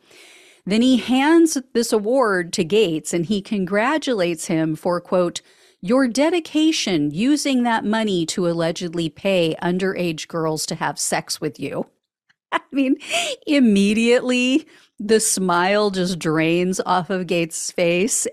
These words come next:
and he was not happy. He was so pissed, and he just told the man,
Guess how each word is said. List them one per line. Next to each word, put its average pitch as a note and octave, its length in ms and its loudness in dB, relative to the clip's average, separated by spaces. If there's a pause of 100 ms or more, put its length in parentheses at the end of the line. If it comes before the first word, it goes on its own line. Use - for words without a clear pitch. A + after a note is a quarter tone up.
and E3 380 0
he F#3 240 0
was E3+ 260 -2
not D#3+ 460 0
happy. D#3 460 -4
He E3 160 -4
was D#3+ 180 -4
so E3 200 -2
pissed, D#3+ 380 -2 (280)
and F#3 120 0
he F#3 120 4
just F3 240 -4
told F#3+ 200 2
the F3 60 0
man, D#3+ 400 0